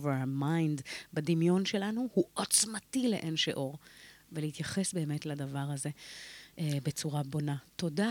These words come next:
תודה, תודה על מה שהבאת, כי וואו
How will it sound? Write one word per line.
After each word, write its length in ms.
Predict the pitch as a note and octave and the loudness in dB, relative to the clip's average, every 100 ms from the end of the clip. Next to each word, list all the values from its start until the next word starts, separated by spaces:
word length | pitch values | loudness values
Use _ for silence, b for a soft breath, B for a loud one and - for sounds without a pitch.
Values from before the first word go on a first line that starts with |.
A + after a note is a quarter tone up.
| G#3 | 0
תודה, 320 | E3 D#3 G3+ | -2 0 -2
תודה 420 | - E3 E3+ G#3 E3+ - | -2 0 2 0 -2 -8
על 120 | E3 D#3+ | -2 2
מה 140 | F3 | 4
שהבאת, 520 | - G3 D3+ G3 F#3 | 4 4 4 2 0
כי 300 | - D#3 C#3 C3+ - | -4 -2 -2 -4 -4
וואו 340 | D3+ D#3 D3 | 0 2 0